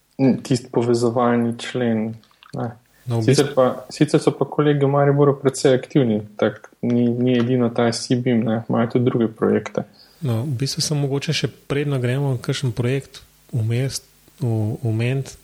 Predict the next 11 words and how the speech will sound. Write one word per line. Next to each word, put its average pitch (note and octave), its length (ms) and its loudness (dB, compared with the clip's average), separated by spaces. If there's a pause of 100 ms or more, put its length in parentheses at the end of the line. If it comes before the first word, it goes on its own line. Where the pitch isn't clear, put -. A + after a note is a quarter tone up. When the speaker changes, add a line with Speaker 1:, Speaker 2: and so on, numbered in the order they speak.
(200)
Speaker 2:
ena C3+ 180 -2
stvar, C3 400 -2
ki, A#2 220 -2 (180)
ki, - 240 -4 (720)
recimo, B2 320 -2
da A2 160 -2
je G#2 160 -2
vedno A2+ 400 -2
nekako G#2 320 -2
debatiramo, G#2 560 -2
kako - 480 -4